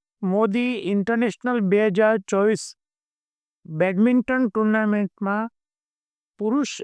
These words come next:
એકલનો ખિતાબ કોણે જીત્યો? તો લક્ષ્ય સેને જીત્યો છે, ભારતીય ખેલાડી છે. સૈયદ મોદી ઇન્ટરનેશનલ બે હજાર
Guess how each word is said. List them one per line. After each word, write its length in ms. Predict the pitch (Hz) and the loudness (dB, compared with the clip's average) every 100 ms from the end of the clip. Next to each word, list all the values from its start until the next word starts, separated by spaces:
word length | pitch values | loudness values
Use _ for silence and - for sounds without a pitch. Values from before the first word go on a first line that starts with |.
| - | -6
એકલનો 480 | 208 - 240 247 233 | -6 -2 -2 0 -2
ખિતાબ 460 | - 208 220 220 - | -4 -6 -2 -4 -4
કોણે 300 | - 214 240 | -4 -2 0
જીત્યો? 640 | 196 - 202 185 208 226 269 _ _ _ _ _ - | -2 -6 -6 -2 2 2 0 _ _ _ _ _ -6
તો 280 | 220 233 269 _ _ _ _ | 0 0 -2 _ _ _ _
લક્ષ્ય 500 | 202 208 233 - 220 | -2 -2 0 -4 -4
સેને 520 | 175 - 190 180 170 175 _ | -6 -6 -4 -4 -6 -10 _
જીત્યો 320 | 165 175 202 190 | -6 -2 0 -2
છે, 160 | 262 | -2
ભારતીય 500 | 170 185 185 - 196 | -2 0 -2 -4 -8
ખેલાડી 460 | - 165 156 156 160 | -6 -8 -8 -8 -10
છે. 300 | - 208 285 _ _ _ _ _ _ _ _ _ _ _ _ _ _ | -6 -6 -6 _ _ _ _ _ _ _ _ _ _ _ _ _ _
સૈયદ 580 | - - 208 226 262 240 | -10 -2 0 0 0 2
મોદી 600 | 220 220 185 220 240 269 _ _ _ _ _ _ - | 2 2 2 0 0 -4 _ _ _ _ _ _ -8
ઇન્ટરનેશનલ 840 | 208 202 247 254 240 - 240 240 | -6 -2 -2 0 -2 -4 -2 -2
બે 240 | 214 190 220 | 0 2 2
હજાર 260 | 190 226 | 2 0